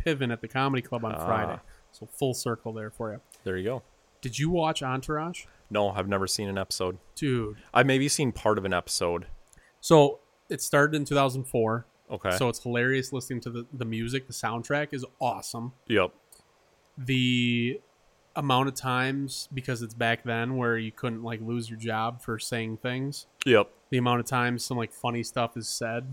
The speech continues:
Speaker 1: that you can't say these days.
Speaker 2: Yep. Back when
Speaker 1: Um,
Speaker 2: T V was still fun.
Speaker 1: Incredible. Jeremy Piven, amazing.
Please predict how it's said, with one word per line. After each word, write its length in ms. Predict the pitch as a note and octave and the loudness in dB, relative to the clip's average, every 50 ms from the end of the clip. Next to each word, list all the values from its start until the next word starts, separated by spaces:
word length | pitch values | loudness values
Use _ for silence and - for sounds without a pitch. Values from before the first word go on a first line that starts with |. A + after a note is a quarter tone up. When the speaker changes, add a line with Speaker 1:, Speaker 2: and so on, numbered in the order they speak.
| B2+ - | -12 -6
Speaker 1:
that 200 | C3 B2 A#2 A2 A2 | -4 -2 -2 -2 -4
you 60 | G#2+ | -6
can't 280 | - - B2 A2+ A2 - | -8 -8 -8 -8 -8 -6
say 200 | - - A#2+ A2+ | -4 -4 -4 -2
these 260 | A2 A2+ A#2 A#2 A#2+ | -2 -4 -6 -6 -4
days. 380 | B2+ C#3 C#3 D3 D#3+ D#3+ - G#2+ | -4 -2 -2 -2 -2 -4 -2 0
Speaker 2:
Yep. 220 | F#2 F2 E2 - - _ _ _ _ _ _ - _ _ - | 0 2 0 -2 -6 _ _ _ _ _ _ -20 _ _ 0
Back 220 | B2+ A#2+ F#2+ F#2 | 4 4 6 4
when 100 | A2 G#2+ | 4 2
Speaker 1:
Um, 80 | F#2 F2+ | -2 -2
Speaker 2:
T 140 | - G2+ | -4 -4
V 140 | F2+ F2+ F2 | -4 -4 -6
was 140 | F2 F2 - | -6 -6 -6
still 200 | - - E2+ E2+ | -6 -6 -6 -6
fun. 300 | - - F2 F2 F#2 G2+ - - | -6 -6 -6 -6 -8 -10 -8 -4
Speaker 1:
Incredible. 800 | - C3 A#2 A2+ - - - C3 A#2 A2+ A2 G#2+ A2 A2+ C3 C3 - _ _ _ _ _ _ _ _ _ _ _ _ _ - | -4 -4 -4 -4 -6 -4 0 2 2 2 0 -2 -4 -4 -4 -6 -8 _ _ _ _ _ _ _ _ _ _ _ _ _ -4
Jeremy 280 | - C3 B2+ B2 B2 | 0 2 2 2 0
Piven, 440 | A#2 - C3 B2 A#2+ C3+ C3+ C#3+ C#3+ - _ _ _ _ _ _ _ _ _ _ _ - | 0 0 -2 0 0 0 0 -2 -4 -6 _ _ _ _ _ _ _ _ _ _ _ -4
amazing. 760 | D3 C3+ B2+ B2+ B2 A2+ A2 A2 G#2+ G#2+ A2 A2+ A#2+ B2+ | -2 0 2 2 2 2 2 2 0 -2 -4 -4 -4 -6